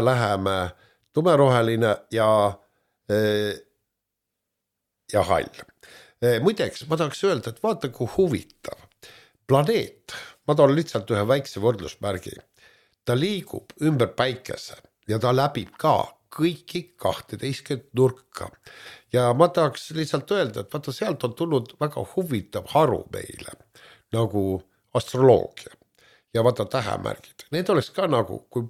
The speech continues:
maakera liigub päikese suhtes teatud nurga alt, tekib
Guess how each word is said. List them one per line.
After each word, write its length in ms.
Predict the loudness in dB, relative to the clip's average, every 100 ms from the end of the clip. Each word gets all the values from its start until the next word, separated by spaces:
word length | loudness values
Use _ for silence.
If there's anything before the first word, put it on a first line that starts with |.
| -2
maakera 640 | 2 6 4 2 -6 -6
liigub 540 | -4 -4 -6 -8 -8 -2
päikese 600 | -2 -2 -8 -8 -10 -8
suhtes 400 | -4 -4 -6 -10
teatud 320 | -6 -6 -4
nurga 380 | -2 0 2 2
alt, 220 | 2 -2 -20 _ _ _ -4
tekib 480 | -4 -4 -8 -10